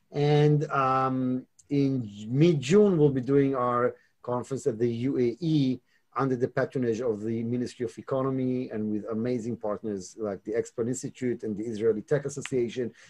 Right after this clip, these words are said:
and many, many others, um, insead and others. So, um, again, I would like to, uh, thank, uh, uh, uh, um, Doctor William Levine,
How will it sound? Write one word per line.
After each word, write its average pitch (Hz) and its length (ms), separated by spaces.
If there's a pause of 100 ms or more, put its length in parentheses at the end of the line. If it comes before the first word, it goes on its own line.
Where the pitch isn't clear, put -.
(180)
and 110 200
many, 131 140
many 120 300
others, 104 200 (460)
um, 147 400
insead 139 720
and 113 100
others. 110 260
So, 170 140 (220)
um, 151 340
again, 156 300
I 165 100
would 135 100 (100)
like 170 160
to, 170 220
uh, 135 240 (500)
thank, 170 220 (180)
uh, 131 280 (120)
uh, 127 320 (300)
uh, 123 300 (100)
um, 120 400
Doctor 135 300
William 139 460
Levine, 147 560